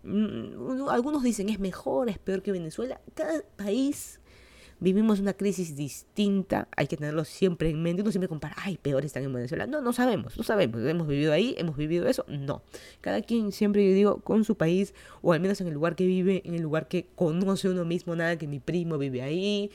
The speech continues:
eh, mi vecino, del hijo del vecino que pasó caminando por ahí, eh, sabe.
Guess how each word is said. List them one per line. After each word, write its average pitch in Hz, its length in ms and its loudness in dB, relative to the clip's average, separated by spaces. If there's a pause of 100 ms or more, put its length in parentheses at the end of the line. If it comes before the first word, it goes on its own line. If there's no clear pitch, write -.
(480)
eh, 156 280 -4
mi 139 260 -4
vecino, 147 880 -4
del 151 220 -2
hijo 180 220 -2
del 156 140 0
vecino 170 340 -2
que 160 80 -8
pasó - 300 -8
caminando 165 520 -4
por 139 140 -4
ahí, 156 260 2
eh, 131 200 -2
sabe. 202 460 2